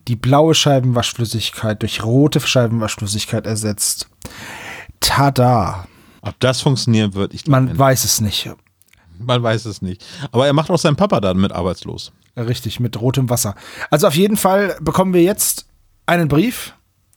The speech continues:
Speaker 1: und ein Polaroid-Foto mit einem gefesselten Dilla Rourke. Und Marty will immer noch nicht helfen. Also will immer noch nicht, dass, dass Peter hilft und sagt, nee, ist nicht so wild. Es wird zwar gesagt, <laughs> ist auch ein schöner Lösegeldbrief, finde ich, ne?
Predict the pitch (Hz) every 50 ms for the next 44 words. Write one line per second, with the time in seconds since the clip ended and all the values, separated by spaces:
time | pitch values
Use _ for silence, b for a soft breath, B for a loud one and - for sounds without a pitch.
0 | - _ - 202 220 - - - - 156 175 180 180 175 - - 180 170 165 160
1 | 170 180 - - - 147 127 147 143 143 - 135 139 139 143 131 139 - - 156
2 | 151 156 160 127 143 135 120 131 160 160 156 147 143 131 113 123 135 131 139 165
3 | 220 214 - - - _ _ - - 156 143 156 151 156 147 151 151 160 147 151
4 | 143 135 123 117 113 - - 117 110 107 - 110 101 - _ - - 135 131 135
5 | 147 147 160 160 151 143 139 139 127 - - - 139 127 - - - 139 123 -
6 | - - - 151 135 143 131 131 151 190 214 - - - - _ _ _ _ -
7 | _ - 131 123 135 135 127 - - 135 139 143 143 147 143 139 135 156 147 -
8 | - 156 - - 151 131 131 143 143 147 147 139 135 - - - _ _ _ _
9 | _ _ _ - - _ - 139 127 - 156 156 - 160 160 151 139 147 151 156
10 | 165 - - - - - _ _ - 160 147 - - - - _ _ _ B B
11 | B B B B - - 160 160 143 - 170 170 175 170 160 160 180 170 175 160
12 | 135 117 - 123 120 117 - - 120 117 113 110 104 - 139 165 214